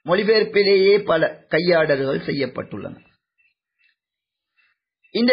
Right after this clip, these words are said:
செய்தியை இமாம் ஹைசுமி அவர்கள் பதிவு செய்திருக்கின்றார்கள் என்பதோடு மட்டும் நிறுத்திக் கொண்டு, தங்களுடைய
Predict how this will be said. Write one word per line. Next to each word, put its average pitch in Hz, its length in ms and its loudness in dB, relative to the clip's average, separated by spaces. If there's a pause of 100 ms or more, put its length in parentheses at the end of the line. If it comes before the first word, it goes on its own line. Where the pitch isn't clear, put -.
(160)
செய்தியை 220 500 0 (1500)
இமாம் 202 400 -2
ஹைசுமி 220 460 -2 (120)
அவர்கள் 180 300 0 (100)
பதிவு 220 320 0
செய்திருக்கின்றார்கள் 185 960 0 (160)
என்பதோடு 180 500 2 (120)
மட்டும் 156 380 -2
நிறுத்திக் 180 480 -2
கொண்டு, 202 280 0 (340)
தங்களுடைய 202 460 2